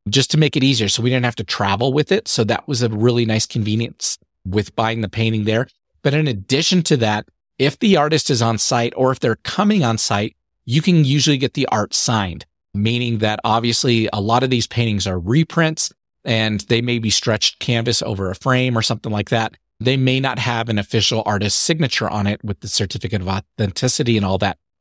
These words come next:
The artist then, if you, if they're there, they're happy to sign it for you right there on the spot. If they will be there in a few days, which is what happened with us on the Dream It, Do It, we knew that Greg was coming later in the week.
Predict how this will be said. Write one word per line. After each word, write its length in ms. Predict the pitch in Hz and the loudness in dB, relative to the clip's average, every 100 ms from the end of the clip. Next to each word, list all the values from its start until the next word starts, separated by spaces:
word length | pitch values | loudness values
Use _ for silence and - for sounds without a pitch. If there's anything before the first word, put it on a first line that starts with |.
| - | -6
The 260 | 104 117 - | 0 0 2
artist 440 | 117 135 135 - | 2 2 0 0
then, 240 | 123 117 120 | 0 0 -2
if 200 | 120 123 | -4 -2
you, 260 | 117 117 _ - | -2 -2 _ -10
if 140 | 123 | -6
they're 160 | 123 113 | 0 2
there, 240 | 120 131 | 2 0
they're 340 | 123 113 107 110 | 0 0 0 -2
happy 320 | - 143 151 | -4 -2 0
to 80 | 117 | 0
sign 240 | - 113 | 0 -2
it 60 | 117 | -2
for 120 | 117 | -4
you 80 | 101 | -2
right 180 | 104 101 | -2 -2
there 120 | 110 | -4
on 80 | 90 | -4
the 60 | |
spot. 360 | - - 131 127 _ _ _ - | -4 0 0 -2 _ _ _ -4
If 240 | 117 - | -2 -2
they 220 | 127 135 | 0 0
will 120 | 160 135 | 2 2
be 200 | 131 127 | 2 2
there 120 | 120 | 2
in 60 | |
a 60 | 104 | 0
few 240 | - 190 | -2 0
days, 260 | 175 120 120 | 2 0 0
which 160 | 117 117 | -4 -4
is 80 | |
what 140 | 107 117 | -2 0
happened 320 | 139 131 123 | -2 -2 -2
with 160 | 113 120 | 0 0
us 180 | 117 | -2
on 80 | 135 | 0
the 80 | 107 | -2
Dream 300 | 95 113 110 | -2 -2 -2
It, 120 | 95 | -4
Do 160 | - 147 | 0 2
It, 160 | 120 _ _ - | 2 _ _ -4
we 160 | 110 | 0
knew 140 | 123 143 | 2 2
that 140 | 127 | 0
Greg 260 | - 123 120 | 2 2 2
was 140 | 110 | 0
coming 280 | - 117 113 | 0 0 0
later 280 | 104 113 107 | 2 0 0
in 100 | 101 | -2
the 80 | 98 | 0
week. 240 | 143 139 | 2 0